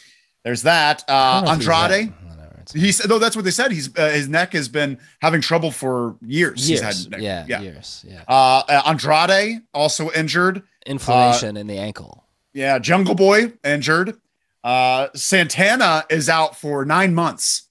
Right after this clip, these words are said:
Speaker 2: Yeah, sure, sure.
Speaker 1: Nine
Speaker 2: That's,
Speaker 1: months.
Speaker 2: that's a surprisingly short timeline.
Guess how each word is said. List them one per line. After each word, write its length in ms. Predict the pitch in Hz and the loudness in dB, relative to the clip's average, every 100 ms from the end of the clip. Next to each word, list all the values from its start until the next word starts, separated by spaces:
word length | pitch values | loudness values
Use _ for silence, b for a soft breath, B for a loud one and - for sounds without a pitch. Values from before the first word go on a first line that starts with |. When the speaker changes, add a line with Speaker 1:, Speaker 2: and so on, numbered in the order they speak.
| _ 110 | _ -8
Speaker 2:
Yeah, 260 | 123 107 | -4 -4
sure, 460 | 80 - 147 71 - _ _ | -6 -6 -6 -8 -20 _ _
sure. 260 | - - - _ 120 | -20 -20 -20 _ -6
Speaker 1:
Nine 140 | 135 | 0
Speaker 2:
That's, 100 | 135 | 2
Speaker 1:
months. 300 | 120 - - b _ | 0 -6 -12 b _
Speaker 2:
that's 220 | 180 196 | -12 -10
a 40 | 185 | -12
surprisingly 840 | 156 156 151 147 151 135 117 110 | -14 -12 -12 -12 -16 -16 -16 -16
short 360 | 107 - 160 156 | -16 -14 -14 -14
timeline. 480 | - 98 82 - | -16 -16 -18 -20